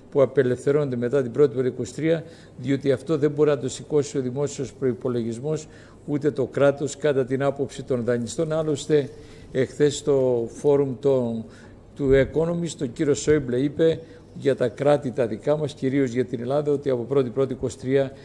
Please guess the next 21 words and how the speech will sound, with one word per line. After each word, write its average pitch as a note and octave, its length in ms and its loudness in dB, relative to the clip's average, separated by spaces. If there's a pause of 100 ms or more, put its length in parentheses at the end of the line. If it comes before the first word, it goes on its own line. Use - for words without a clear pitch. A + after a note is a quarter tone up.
(160)
γυρίζουμε B2+ 580 -2
στα B2+ 200 -4
θηριώδη B2+ 540 0
πλεονάσματα, B2+ 920 0 (280)
άρα C#3 300 2
πάμε C3+ 320 0
σε C3+ 260 2
δημοσιονομική B2+ 840 -2
πειθαρχία B2+ 560 0
και B2 180 -4
φαίνεται C3+ 420 -2
σε C3+ 160 -4
νέα C3 220 0
μνημόνια. A#2+ 540 -2 (1040)
Τώρα, G3 480 10
ε, C#3 480 8 (460)
σε - 220 -2
είκοσι F3+ 400 0
μέρες D3+ 360 0
από G#2 200 -6
σήμερα, C#3 560 -4